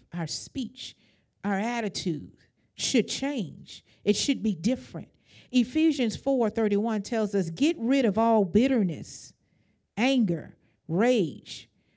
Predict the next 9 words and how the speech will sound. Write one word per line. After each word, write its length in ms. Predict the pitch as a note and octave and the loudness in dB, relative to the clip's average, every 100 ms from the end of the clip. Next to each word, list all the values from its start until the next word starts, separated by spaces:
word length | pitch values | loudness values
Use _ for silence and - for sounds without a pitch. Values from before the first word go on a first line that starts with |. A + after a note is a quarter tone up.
| _ | _
brawling, 580 | E3 G3 A#3+ C4 F3+ D#3 | 0 2 4 4 2 0
and 80 | E3 | -4
slander, 580 | - A#3+ B3+ G3+ - - | -4 -2 0 -2 -4 -2
along 400 | G3+ G#3 A#3+ A3+ | 2 4 2 2
with 180 | F#3+ F#3 | 0 -2
every 400 | C4 C#4+ B3+ C#4 | -2 -2 0 -2
form 640 | C4 - C4 A#3 E3+ E3+ F3 | -2 -2 -2 0 0 -2 -4
of 180 | A#3+ A3+ | -6 -4
malice." 760 | A#3 D4 C#4+ D3+ C3+ - - | -6 -6 -10 -14 -14 -18 -18